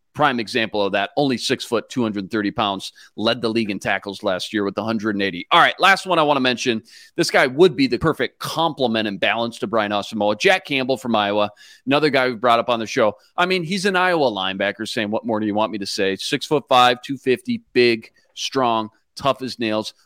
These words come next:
more the old school blue collar, bring the lunch pail to work, clock in for the next seven, eight years. This guy's gonna be rock solid, dependable when it does come to fitting in the run gaps, wrapping up, tackling in the box.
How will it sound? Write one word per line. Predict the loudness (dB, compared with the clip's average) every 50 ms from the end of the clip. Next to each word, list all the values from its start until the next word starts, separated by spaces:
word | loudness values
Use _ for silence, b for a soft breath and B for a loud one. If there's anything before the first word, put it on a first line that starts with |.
| _ -4
more | -2 -2 0
the | 0 0 -2 0 0
old | 2 2 2 2 0 -4
school | -6 -8 -4 -2 -2 0 0 0 0 -2 -4 -8 _ _ _
blue | -4 0 2 4 4 4
collar, | 2 0 0 2 4 4 4 2 2 -2
bring | -2 -2 -2 0 0 0
the | 0 0
lunch | 0 0 0 -2 -2 -4 -6 -2
pail | 0 0 0
to | 0 -2
work, | -2 -2 0 0 -2 -4 -6 -14 b b b b b
clock | -18 -8 -4 -2 0 0 -2 -2 -4
in | -4 -4 -4
for | -4 -4
the | -4 -2
next | -2 -2 -2 -4 -4
seven, | -4 -2 -2 0 -2
eight | -2 -2 -2
years. | -2 -2 -2 -2 -2 -6 -8 B B B B
This | -6 -6 -4 -2
guy's | -2 -2 -2 -2
gonna | -2 -2 -2 0
be | -2 -2 -4
rock | -2 -2 0 0 0 -2 -4
solid, | -4 -2 0 0 0 0 0 0 -2 -4 -8 b b b b b
dependable | -6 -6 -6 -6 -4 -4 -2 -2 -2 0 0 2 2 2
when | 2 0
it | -2 -4 -2 2
does | 2 2 2 2 -2
come | -6 -4 -4 -2
to | -2 -4
fitting | -2 -2 -2 0 0 0 0
in | 0 0
the | 0
run | 0 0 0 0 0 0
gaps, | 0 0 0 0 -2 -6 -12 -10
wrapping | -4 -2 -2 -2 -2 -2 -4 -2 0
up, | 2 0 0 0 _ -6
tackling | -2 -2 -2 -2 -4 -6 -6 -4 -4
in | -2 -2
the | -2 0
box. | 0 2 2 2 0 -2 -6 -10 -12